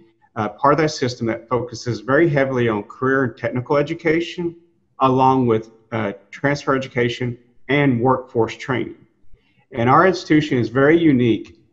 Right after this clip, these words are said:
as we actually sit in the middle of the largest privately owned industrial park in the United States. Uh, Camden, Arkansas,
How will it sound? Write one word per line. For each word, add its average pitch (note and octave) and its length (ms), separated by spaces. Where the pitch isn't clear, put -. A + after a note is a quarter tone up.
as A2+ 220
we F3 320
actually D3 400
sit - 580
in B2+ 140
the A2 100
middle C#3 580
of A#2 160
the A#2 100
largest C#3 760
privately C#3+ 540
owned B2+ 280
industrial A#2+ 640
park G#2 400
in B2 80
the A#2 80
United A2+ 300
States. - 500
Uh, G#2 360
Camden, E3 380
Arkansas, B2+ 680